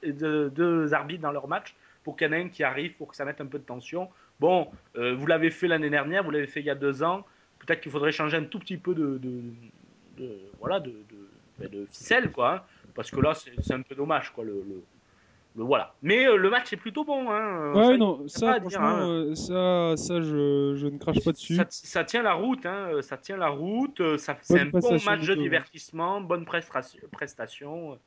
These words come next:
Speaker 1: bonne présence, pas de surprise sur le, la victoire. Bon, en même temps, quand on sait que, que l'Undertaker, euh, voilà, euh, ils veulent pas casser sa streak, euh, voilà. Bon, même, euh, on parle de l'année prochaine de Ryback, hein, face à l'Undertaker.
Speaker 2: Oh non !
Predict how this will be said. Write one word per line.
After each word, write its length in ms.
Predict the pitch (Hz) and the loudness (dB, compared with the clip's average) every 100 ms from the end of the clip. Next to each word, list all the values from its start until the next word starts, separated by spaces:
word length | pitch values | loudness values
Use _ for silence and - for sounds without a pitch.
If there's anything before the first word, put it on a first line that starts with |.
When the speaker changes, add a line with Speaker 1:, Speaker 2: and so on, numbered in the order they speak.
| _ _ - | _ _ -2
Speaker 1:
bonne 220 | 165 - | -2 -2
présence, 680 | - 147 131 135 165 170 135 - _ - | -2 0 0 0 -2 -8 -16 -18 _ -2
pas 100 | 214 | -2
de 80 | 208 | -2
surprise 340 | 175 - 196 | -8 -8 -12
sur 180 | - 156 | -12 -8
le, 160 | 143 135 | -6 -4
la 120 | 127 | -6
victoire. 480 | 131 127 147 170 131 | -8 -8 -4 -4 -6
Bon, 140 | 113 | -18
en 40 | 104 | -20
même 100 | 107 | -18
temps, 300 | 135 131 127 _ _ _ _ _ _ _ | -16 -18 -20 _ _ _ _ _ _ _
quand 240 | - 110 110 | -20 -20 -18
on 80 | 113 | -14
sait 220 | - 131 | -10 -10
que, 140 | 131 | -10
que 320 | 117 110 104 _ 110 | -12 -12 -16 _ _
l'Undertaker, 640 | 107 107 107 104 98 131 120 | -20 -20 -20 -20 -20 -18 -18
euh, 240 | - - - | -20 -20 -20
voilà, 280 | - 127 - 107 110 - | -20 -20 -20 -20 -20 -20
euh, 240 | 98 90 90 | -20 -20 -20
ils 300 | - - 110 | -20 -20 -18
veulent 140 | 98 | -16
pas 120 | 101 101 | -14 -16
casser 260 | - - | -16 -20
sa 160 | 107 - | -20 -20
streak, 400 | _ 123 143 - | _ -16 -16 -18
euh, 80 | - _ _ - - - - - - | -20 _ _ -20 -20 -20 -20 -20 -2
voilà. 320 | 143 - - _ | 0 0 -6 _
Bon, 240 | 107 104 95 | -8 -8 -8
même, 320 | 101 123 120 | -6 -4 -4
euh, 200 | 110 101 95 90 _ _ _ _ - | -6 -8 -10 -16 _ _ _ _ -14
on 100 | 117 | -2
parle 180 | 135 135 | 0 2
de 60 | |
l'année 220 | 127 127 | 2 0
prochaine 460 | 123 131 123 156 143 | -2 -6 -2 -2 -2
de 80 | 131 | -4
Ryback, 500 | 117 131 131 131 - | -2 -4 -4 -4 -6
hein, 140 | 120 120 | -16 -16
face 160 | 101 | -18
à 40 | 107 | -16
l'Undertaker. 520 | 104 104 - - - | -14 -16 -16 -10 -2
Speaker 2:
Oh 100 | 269 | 0
non ! 460 | 277 254 226 180 | 2 4 4 2